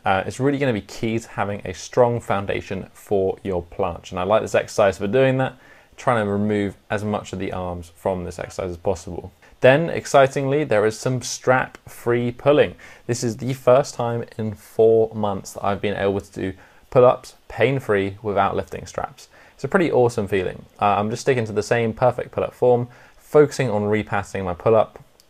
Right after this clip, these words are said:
focusing on it coming from the back as the originator and the controller of the movement, and trying not to get overly m-, manipulating with my arms and really focusing the exercise in the right portion.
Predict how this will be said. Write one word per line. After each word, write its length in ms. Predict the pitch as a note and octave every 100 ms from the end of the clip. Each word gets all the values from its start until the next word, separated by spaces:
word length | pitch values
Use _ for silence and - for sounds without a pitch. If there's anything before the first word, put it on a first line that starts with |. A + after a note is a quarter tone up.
| _
focusing 340 | - - - A2
on 80 |
it 220 | G2 - -
coming 340 | - C#3 C3
from 220 | - A#2+
the 60 | G#2+
back 380 | G#2+ G#2+ - - - - -
as 180 | A2 G2+
the 120 | G#2+
originator 680 | G2+ G#2 G#2 A2 G#2 - -
and 140 | G2+
the 60 | F2+
controller 560 | - G2+ - G2+ G2 G2
of 260 | F#2+ -
the 60 | F#2+
movement, 380 | F#2+ G2 G2 G2
and 120 | G2
trying 400 | - C3 A#2+ A2
not 160 | A2
to 80 | -
get 240 | G2 - -
overly 460 | A2+ A2+ G#2 G#2 G2
m-, 260 | F#2+ F#2+ - _ -
manipulating 560 | A2+ G#2 A2+ G2+ - G2
with 100 | F#2+
my 140 | F#2 -
arms 360 | G2 F#2+ F2+ - - - _
and 60 | A2+
really 100 | G#2+
focusing 520 | - A2+ G#2 G#2 F#2+
the 80 | F#2
exercise 360 | - - - F2
in 80 | F2
the 60 |
right 300 | F2 - -
portion. 380 | - F#2 F2 -